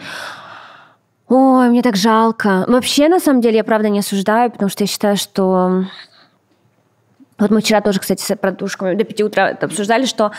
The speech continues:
а, какой бы ты ни был хороший человек, какой бы ты ни был воспитанный, м, начитанный, умный, мудрый, даже в каком бы возрасте ты ни был, ты в какой-, э, иногда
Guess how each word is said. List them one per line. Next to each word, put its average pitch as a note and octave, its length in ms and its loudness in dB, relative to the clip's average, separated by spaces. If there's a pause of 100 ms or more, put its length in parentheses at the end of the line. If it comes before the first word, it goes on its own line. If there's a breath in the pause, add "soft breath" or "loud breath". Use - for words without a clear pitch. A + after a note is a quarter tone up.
(420 loud breath)
а, G3+ 240 0
какой C4 340 2
бы G#3+ 140 0
ты A3 100 0
ни G#3+ 140 2
был G3 160 0
хороший G3 440 0
человек, F#3 560 0
какой G#3+ 240 -2
бы G#3 120 -2
ты F#3+ 100 -4
ни F#3+ 100 2
был F3 160 2
воспитанный, G3+ 1080 0 (280)
м, - 240 -6 (300 loud breath)
начитанный, G#3 1300 2
умный, G#3+ 680 2
мудрый, A3 400 2
даже G3+ 180 0
в G#3+ 120 -4
каком G#3+ 280 0
бы G#3 100 2
возрасте G3 480 -2
ты F3+ 120 -2
ни G#3+ 180 2
был, C#4+ 200 2 (440 loud breath)
ты G#3 80 0
в - 40 -10
какой-, A3+ 280 0 (160)
э, - 60 0 (260)
иногда A3+ 460 2